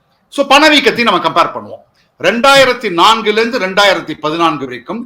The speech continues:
கியூமுலேட்டிவ் பணவீக்கம், இன்ஃப்ளேஷன் இந்தியாவுல இருந்தது நூத்தி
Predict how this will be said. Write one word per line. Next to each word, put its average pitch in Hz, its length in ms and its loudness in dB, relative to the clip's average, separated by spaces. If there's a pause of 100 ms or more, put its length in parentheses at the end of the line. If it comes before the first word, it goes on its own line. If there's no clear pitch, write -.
(100)
கியூமுலேட்டிவ் 269 920 2 (200)
பணவீக்கம், 190 600 0
இன்ஃப்ளேஷன் 180 600 -4 (520)
இந்தியாவுல 226 640 2
இருந்தது 202 400 0 (360)
நூத்தி 233 460 -4